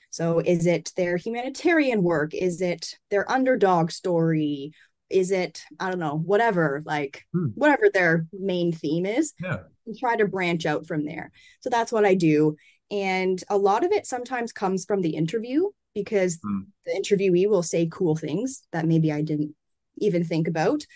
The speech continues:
Speaker 2: Yeah.
Speaker 1: Um, the hook, I start out my article with, "This is just for profiles." Usually a story, some sort of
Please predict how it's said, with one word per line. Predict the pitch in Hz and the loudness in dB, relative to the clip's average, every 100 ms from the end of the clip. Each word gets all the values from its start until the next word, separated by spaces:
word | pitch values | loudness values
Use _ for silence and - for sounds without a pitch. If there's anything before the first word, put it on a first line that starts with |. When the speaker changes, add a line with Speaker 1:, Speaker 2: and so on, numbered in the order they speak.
| - - _ | -20 -20 _
Speaker 2:
Yeah. | 123 165 175 | -4 -2 0
Speaker 1:
Um, | 175 165 - _ _ _ | -2 -4 -8 _ _ _
the | - 185 | -4 0
hook, | 254 294 - - | 0 0 -4 -4
I | 185 | -2
start | 190 190 185 | 0 0 2
out | 190 180 | 2 2
my | 185 | -2
article | 165 185 180 - 202 185 | -2 -2 -2 -2 -2 2
with, | 180 170 - _ _ - | 0 -2 -8 _ _ -6
"This | 190 | -4
is | 180 | -2
just | 165 160 | -2 -2
for | 156 | -4
profiles." | 156 139 151 147 | -4 -4 -2 -2
Usually | 202 269 254 247 | 0 0 0 2
a | 226 | 0
story, | - 220 220 214 220 214 - _ - | 2 6 8 6 4 0 -4 _ -6
some | 214 208 | -2 0
sort | 202 196 185 | 0 0 0
of | 175 170 | -2 -4